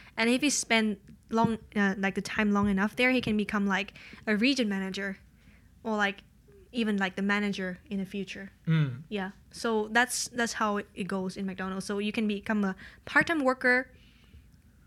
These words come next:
Speaker 1: From a part-time worker, you can become a, like, a manager.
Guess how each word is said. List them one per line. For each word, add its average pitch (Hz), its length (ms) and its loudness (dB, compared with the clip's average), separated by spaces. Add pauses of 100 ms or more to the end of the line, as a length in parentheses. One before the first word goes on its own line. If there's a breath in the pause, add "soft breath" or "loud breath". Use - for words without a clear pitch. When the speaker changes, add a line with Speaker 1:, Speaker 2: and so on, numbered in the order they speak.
(180)
Speaker 1:
From 269 320 2
a 220 40 -4
part-time 226 360 0
worker, 208 240 -2
you 202 140 0
can 202 140 -4
become 190 360 -4
a, 170 260 -8 (800)
like, 196 160 -8
a - 20 -4
manager. 170 520 -4